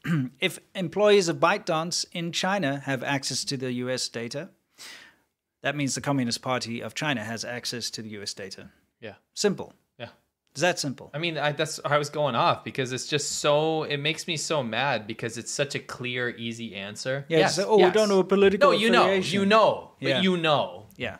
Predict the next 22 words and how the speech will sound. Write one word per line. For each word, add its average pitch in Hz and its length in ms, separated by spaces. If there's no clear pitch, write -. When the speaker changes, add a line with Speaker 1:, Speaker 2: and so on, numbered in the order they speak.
Speaker 2:
You 156 80
don't 190 220
run 175 240
an 175 100
entire 160 440
company 143 600
that's 147 260
from 151 240
China 143 300
and 120 100
not 123 240
know 120 240
that. 92 300
You 131 140
Speaker 1:
Yeah. 127 100
Speaker 2:
know 143 200
that 135 280
better 139 240
than 120 180
I 110 280
do. 101 420
Speaker 1:
Yeah. 127 160